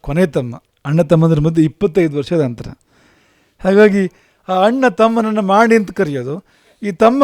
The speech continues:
ಅಣ್ಣನನ್ನ ಅಪ್ಪನಂತ ನೋಡೋದು ಅಂತ, ಹೀಗೆ ನಡೀತಾ ಇತ್ತು ಅದು ಅಂತ. ಭಾಳ ಒಳ್ಳೆ ಬಾಂಧವ್ಯ ಇತ್ತು ಅಣ್ಣ ತಮ್ಮಂದಿರ ಮಧ್ಯದಲ್ಲಿ. ಎಲ್ಲ, ಇಡೀ ಎಲ್ಲ ಸಹೋದರರ ಮಧ್ಯದಲ್ಲೂ ಕೂಡ ಒಳ್ಳೆ ಬಾಂಧವ್ಯ ಇತ್ತು.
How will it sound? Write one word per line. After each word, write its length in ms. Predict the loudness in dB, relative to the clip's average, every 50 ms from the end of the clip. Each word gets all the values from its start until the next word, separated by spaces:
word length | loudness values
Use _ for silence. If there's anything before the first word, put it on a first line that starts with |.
| 4 4
ಅಣ್ಣನನ್ನ 400 | 4 4 4 2 2 4 4 4
ಅಪ್ಪನಂತ 480 | 4 4 4 4 2 4 2 0 0 0
ನೋಡೋದು 360 | 0 2 0 0 0 -2 -6
ಅಂತ, 160 | -10 -6 -4
ಹೀಗೆ 180 | -2 0 0 0
ನಡೀತಾ 280 | -2 -2 -2 0 0
ಇತ್ತು 240 | 0 0 0 -4 -8
ಅದು 160 | -6 -6 -8
ಅಂತ. 160 | -12 -14 -16 -20 -20 -20 _ _ _ -12 -10
ಭಾಳ 140 | -8 -8 -6 -4
ಒಳ್ಳೆ 200 | 0 2 2 4
ಬಾಂಧವ್ಯ 440 | 4 4 4 4 4 4 4 4
ಇತ್ತು 260 | 2 2 -2 -8 -10 -8 -10
ಅಣ್ಣ 140 | -10 -10 -8
ತಮ್ಮಂದಿರ 400 | -8 -8 -8 -8 -8 -10 -10 -10 -10 -12 _ _ _ _ _ _ _ _ _ _ _ _ -12
ಮಧ್ಯದಲ್ಲಿ. 540 | -10 -6 -4 -2 -2 -2 -2 -2 -6 -10 -12 -16 -20 -20 -20 -20 -20
ಎಲ್ಲ, 500 | -12 -4 2 4 4 4 4 2 -2 -4
ಇಡೀ 420 | -10 -10 -6 -4 -2 -2 -2 -4 -6 _ _ _ _ _ _ -14
ಎಲ್ಲ 180 | -6 -2 0 0
ಸಹೋದರರ 420 | 2 2 2 2 2 4 2 2
ಮಧ್ಯದಲ್ಲೂ 340 | 2 0 0 2 2 2 2
ಕೂಡ 140 | 0 -2 0
ಒಳ್ಳೆ 220 | 0 2 2 2
ಬಾಂಧವ್ಯ 460 | 2 2 0 0 0 0 0 0 -2 -6
ಇತ್ತು. 360 | -6 -10 -12 -14 -14 -14